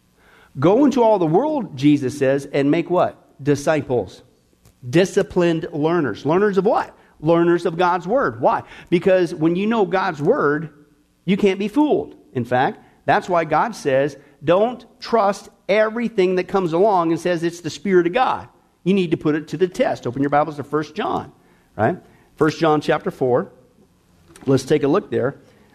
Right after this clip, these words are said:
right? 'Cause that's, again, the premise that, "Oh, no, this is the Spirit of God." And that when you and I begin to test that, when we question that, when we ask questions about it,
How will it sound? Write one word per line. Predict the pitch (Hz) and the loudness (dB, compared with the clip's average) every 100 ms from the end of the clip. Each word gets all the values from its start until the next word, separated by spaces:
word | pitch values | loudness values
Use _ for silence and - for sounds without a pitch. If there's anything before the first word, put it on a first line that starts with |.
| - | -2
right? | 117 151 - _ _ | 0 0 -2 _ _
'Cause | 160 160 | -2 0
that's, | 233 233 | 0 -2
again, | 226 240 | -2 -2
the | |
premise | - 285 330 - - - _ | 0 0 -2 -4 -14 -20 _
that, | 143 147 | -2 2
"Oh, | 190 208 | 4 4
no, | 185 202 | 4 0
this | 190 202 | -2 -6
is | 170 | -4
the | 180 | -4
Spirit | - 208 202 | -4 -2 0
of | 180 | 0
God." | 214 98 - - _ _ _ _ - | -2 -4 -6 -18 _ _ _ _ -2
And | 160 | 0
that | 185 170 | 2 2
when | 170 | 2
you | 202 | 2
and | 226 | 2
I | 202 196 | 0 0
begin | 180 180 | -2 -2
to | - | -4
test | - - 302 - | -8 -4 -4 -2
that, | 156 139 | 0 2
when | 165 160 | 0 -2
we | 151 | -2
question | - 294 - - 156 | -2 -4 -4 0 2
that, | 135 170 | 2 0
when | 170 170 | -2 0
we | 180 | 0
ask | 180 196 - | -2 -6 -6
questions | - 285 254 165 | -4 -4 -4 -4
about | 131 117 | 0 0
it, | 123 | 0